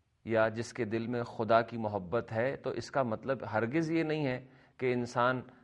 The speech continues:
اپنے جیسے دوسرے انسانوں سے محبت نہ کرے، نہیں، بلکہ دوسرے انسانوں کے ساتھ بھی محبت ضروری ہے، اس لیے کہ دین اسلام دین محبت ہے۔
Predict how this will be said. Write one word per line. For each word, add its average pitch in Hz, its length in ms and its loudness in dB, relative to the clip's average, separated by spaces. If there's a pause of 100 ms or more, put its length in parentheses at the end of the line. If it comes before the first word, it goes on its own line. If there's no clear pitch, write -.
(120)
اپنے 123 400 2
جیسے 113 360 2
دوسرے 120 540 0
انسانوں 117 520 0
سے 117 220 -4
محبت 104 540 -2
نہ 98 100 -2
کرے، 87 320 -6 (1700)
نہیں، 131 160 0
بلکہ 113 380 0
دوسرے 123 500 2
انسانوں 117 520 0
کے 113 120 -4
ساتھ 127 360 4
بھی 165 160 0
محبت 143 460 2
ضروری 117 480 0
ہے، 95 140 -2 (1900)
اس 104 180 -8
لیے 127 120 0
کہ 151 120 0 (260)
دین 120 200 0
اسلام 120 600 2
دین 170 320 2
محبت 110 580 2
ہے۔ 85 140 -8